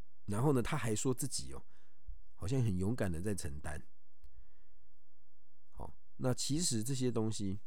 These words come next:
我个人觉得，柯市长他决定要办，也办了。哦，那他呢，搞了半天，只来了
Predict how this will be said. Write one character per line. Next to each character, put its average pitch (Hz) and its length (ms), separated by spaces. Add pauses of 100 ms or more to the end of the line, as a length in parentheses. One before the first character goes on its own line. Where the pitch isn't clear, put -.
(260)
我 92 100
个 139 200
人 101 140
觉 92 180
得， 85 220 (880)
柯 - 120
市 175 180
长 85 280 (140)
他 107 420 (920)
决 123 140
定 160 140
要 143 140
办， 113 260 (180)
也 95 160
办 131 280
了。 - 160 (1040)
哦， 76 180 (880)
那 170 120
他 202 220
呢， 151 220 (180)
搞 82 160
了 110 80
半 156 200
天， 139 280 (520)
只 113 200
来 113 180
了 123 420